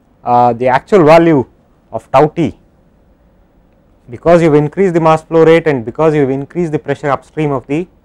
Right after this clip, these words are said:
turbine, uh, both the pressure and the temperature at the end of the turbine would be higher than compared to without water methanol injection,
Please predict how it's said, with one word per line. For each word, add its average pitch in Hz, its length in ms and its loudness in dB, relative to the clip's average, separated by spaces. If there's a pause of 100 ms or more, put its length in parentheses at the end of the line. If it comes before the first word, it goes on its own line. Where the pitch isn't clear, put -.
(580)
turbine, 143 380 2 (840)
uh, 131 380 4 (200)
both 165 320 2
the 190 80 2
pressure 185 560 0 (140)
and 180 280 -2
the 226 60 2
temperature 165 540 0
at 156 320 0
the 190 100 6
end 175 180 4
of 160 120 4
the 190 200 -2 (840)
turbine 151 400 2 (840)
would 131 160 -6
be 143 140 -2
higher 120 320 -2 (1120)
than 143 340 0
compared 143 440 -2
to 156 80 0
without 139 380 0
water 131 220 -4
methanol 113 400 -8
injection, 92 400 -20